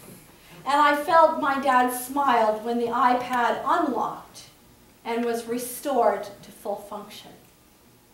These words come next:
That's how it is with God's love. In our struggles, we can feel the Lord's presence keeping us calm and open to the solution to our problems.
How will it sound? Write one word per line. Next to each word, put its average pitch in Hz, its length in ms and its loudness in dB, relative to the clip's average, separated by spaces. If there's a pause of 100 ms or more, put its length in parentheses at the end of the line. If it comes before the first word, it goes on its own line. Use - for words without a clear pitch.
(1400)
That's - 240 2
how 370 320 2
it 311 80 0
is 339 340 -2
with 254 300 -6
God's 262 580 0
love. 208 520 -4 (680)
In 359 160 -2
our 349 160 6
struggles, 302 800 4
we 320 220 -2
can 262 320 -6
feel 285 840 2
the 262 60 -6
Lord's 269 460 2
presence 262 560 -2
keeping 269 400 -6
us 220 260 -6
calm 262 440 2
and 202 180 -6
open 254 540 -2 (260)
to 247 80 -12
the 240 160 -2
solution 277 800 -4
to 226 180 -8
our 190 160 -2
problems. 208 720 -6